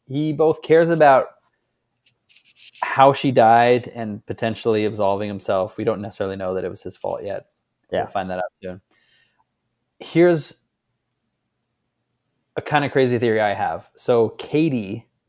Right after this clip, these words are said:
Speaker 1: you know who Katie is?
Speaker 2: Yeah, the blonde.
Speaker 1: Blonde, kind of robotic,
Speaker 2: Yeah,
Speaker 1: doesn't have
Speaker 2: yeah.
Speaker 1: a lot of personality. Like, I don't, she's not a dev, right? She seems like maybe a manager of the devs. Um,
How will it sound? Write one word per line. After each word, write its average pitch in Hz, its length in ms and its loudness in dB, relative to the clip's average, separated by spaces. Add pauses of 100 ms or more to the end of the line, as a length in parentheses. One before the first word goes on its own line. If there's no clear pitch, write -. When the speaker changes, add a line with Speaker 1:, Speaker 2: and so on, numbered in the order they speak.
(560)
Speaker 1:
you 117 100 -6
know 104 300 -6
who 110 100 -8
Katie 104 320 -4
is? 110 340 -8 (460)
Speaker 2:
Yeah, 113 200 0 (160)
the 104 100 -4
blonde. 98 500 -6 (460)
Speaker 1:
Blonde, 113 460 2
kind 107 200 -4
of 101 400 -10
robotic, 101 760 -2
Speaker 2:
Yeah, 92 160 -6
Speaker 1:
doesn't 104 200 -6
have 98 120 -6
Speaker 2:
yeah. 98 60 -4
Speaker 1:
a - 20 -2
lot 95 80 -4
of - 80 -16
personality. 98 580 -8
Like, 90 400 -6 (680)
I 139 40 4
don't, 220 240 2
she's 208 240 2
not 190 200 6
a 127 60 4
dev, 104 360 2
right? 98 280 -2
She - 120 -12
seems 131 240 -6
like 110 160 0
maybe 110 220 -4
a 95 40 -4
manager 113 680 -4
of 110 200 -8
the 113 80 0
devs. 120 560 0 (340)
Um, 95 600 -12